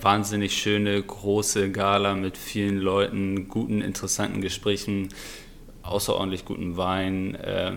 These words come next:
ja, gutem Essen. Es war wirklich ein tolles Event. Von dem, was ich so gesehen habe, was die Kollegen gerade entwickeln,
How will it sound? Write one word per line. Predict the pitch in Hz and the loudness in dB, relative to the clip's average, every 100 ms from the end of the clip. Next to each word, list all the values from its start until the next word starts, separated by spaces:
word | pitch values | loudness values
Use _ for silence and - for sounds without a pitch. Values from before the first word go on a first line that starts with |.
| 98 | 4
ja, | 104 95 107 | 6 6 2
gutem | 113 104 | 0 2
Essen. | 101 101 120 113 113 | 2 2 2 2 2
Es | 92 98 - - | 2 2 2 4
war | 101 98 | 4 4
wirklich | 98 104 | -2 -2
ein | 95 | 0
tolles | 104 104 - | 0 0 0
Event. | 98 98 101 117 120 | 0 2 4 2 -2
Von | - 110 101 | -2 2 2
dem, | 104 120 | 4 2
was | 123 120 | 2 0
ich | 117 - | 0 0
so | - 101 | 0 0
gesehen | 101 95 101 117 120 | 0 0 2 2 4
habe, | 123 113 | 2 4
was | 107 - - | 0 2 0
die | |
Kollegen | 110 113 101 110 113 113 104 | 0 2 4 4 4 2 -2
gerade | 95 98 104 107 | 0 2 2 2
entwickeln, | 104 107 104 110 113 117 117 117 | 2 0 2 0 4 4 4 2